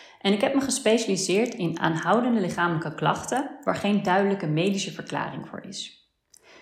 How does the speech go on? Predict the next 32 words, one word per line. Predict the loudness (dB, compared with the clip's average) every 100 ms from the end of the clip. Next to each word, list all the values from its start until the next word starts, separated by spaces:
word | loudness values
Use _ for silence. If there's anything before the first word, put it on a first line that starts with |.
| -20 _ _
Via | 2 4
Instagram, | 4 4 4 4 4 6 6 4 0
mijn | -2 0
blog | 2 2 0 -10 0
en | 4
deze | 4 2 0
podcast | -4 -2 -2 0 -2 -8 -2
deel | 0
ik | 2
met | 0 -2 4
alle | 6 6
liefde | 4 2 -2
mijn | -2 0
kennis | 2 2 2
en | 0
ervaring | 2 4 4 4 0 0
over | 0 0
dit | 0 0
onderwerp | 2 2 2 2 -2 -6 -14 _
en | 0
andere | 2 2 2 0
thema's | 4 4 4 -2
waarbij | -2 -2 -2
de | -2
connectie | -2 0 -2 -4 -6
tussen | -6 -6 -4
lichaam, | -2 -4 -4 -4 -6
geest | -4 -2 -2 -4 -8
en | -8
omgeving | -8 -4 0 0 0 -4 -6
centraal | 0 2 2 0 -8
staat. | -10 -12 -16